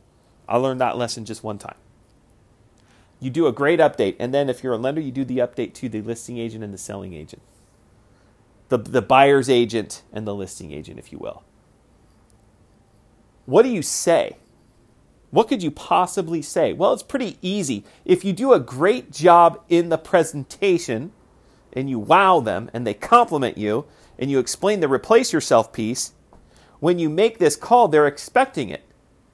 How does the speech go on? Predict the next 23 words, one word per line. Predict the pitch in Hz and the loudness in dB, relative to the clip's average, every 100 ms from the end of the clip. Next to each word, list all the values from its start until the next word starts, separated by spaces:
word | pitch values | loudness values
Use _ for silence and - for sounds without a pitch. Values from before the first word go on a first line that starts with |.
| _ _ _ _ _ - | _ _ _ _ _ -8
It's | 165 | 2
almost | 240 247 226 | 2 2 2
like, | 214 - | 0 2
"Oh, | - 277 | 4 4
hey, | 185 269 240 117 - _ _ | 4 4 4 4 -4 _ _
Bill, | - 269 165 | 4 6 6
yeah, | - 123 - - - | 4 2 2 -2 -14
you, | 165 | -14
you, | - 220 - - - | -12 -14 -14 -16 -4
no, | - 240 | 0 0
yeah, | 254 | -2
you | 196 202 | -4 -2
mentioned | 202 240 - 175 147 | -2 -2 -2 -4 -4
that | - | -4
you | 139 | -2
would | 127 | -4
call." | - 117 120 220 _ _ _ _ _ _ _ _ _ _ _ _ _ _ _ _ _ _ _ _ _ _ _ _ _ _ _ _ | -2 2 2 0 _ _ _ _ _ _ _ _ _ _ _ _ _ _ _ _ _ _ _ _ _ _ _ _ _ _ _ _
Then | 156 247 | -2 0
you | 233 | 0
give | 247 247 | 0 0
'em | 247 | 2
an | |
update. | 247 269 - 104 | 0 0 0 -2